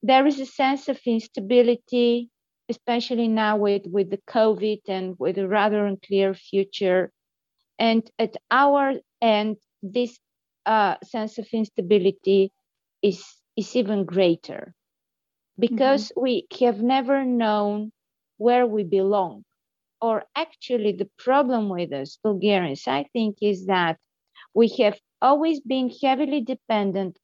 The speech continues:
Speaker 1: on a sense of belonging to someone else, to something else, rather different from ourselves. But it is my conviction that first and foremost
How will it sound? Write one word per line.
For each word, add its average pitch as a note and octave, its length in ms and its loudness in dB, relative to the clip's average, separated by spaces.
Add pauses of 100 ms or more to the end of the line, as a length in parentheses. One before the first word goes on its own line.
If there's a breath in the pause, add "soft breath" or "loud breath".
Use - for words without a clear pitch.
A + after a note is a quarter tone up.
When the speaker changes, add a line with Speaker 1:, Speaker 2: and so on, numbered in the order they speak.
Speaker 1:
on G#3 180 -4
a F#3+ 60 -8
sense A#3+ 440 -4
of F#3+ 240 -2
belonging G3+ 800 2 (360)
to G#3 100 -8
someone A3+ 680 -2 (200)
else, F#3 540 -2 (140)
to G3 80 -8
something G3+ 720 -4 (160)
else, F#3+ 440 0
rather G3+ 360 0
different F#3 640 -6
from E3+ 220 -6
ourselves. - 760 -10 (960 loud breath)
But G#3 360 -2 (160)
it - 180 -2
is C4 180 -4
my D4+ 460 2
conviction B3+ 800 -2
that G#3+ 260 2
first C#4+ 400 0
and B3+ 180 -2 (120)
foremost A#3+ 640 0